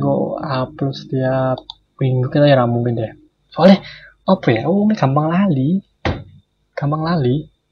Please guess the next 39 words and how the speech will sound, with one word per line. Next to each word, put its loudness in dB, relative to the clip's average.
Apa -4
sih -6
yang 0
tak 0
omongnya 2
aku 2
nggak 2
ngerti. -2
Iki 2
mau 6
spontan 2
wae 2
aku -2
pengen -4
ngomong -6
ke -4
perjalananku -2
S -4
M -2
P, 2
S -8
D, 0
S -8
M -10
P, -6
S -4
M -10
A -4
ngono. -8
Ya, -2
ya -2
apa -2
ya? 0
Ya 2
mungkin -2
soal 0
lah, -10
soal -2
tak -2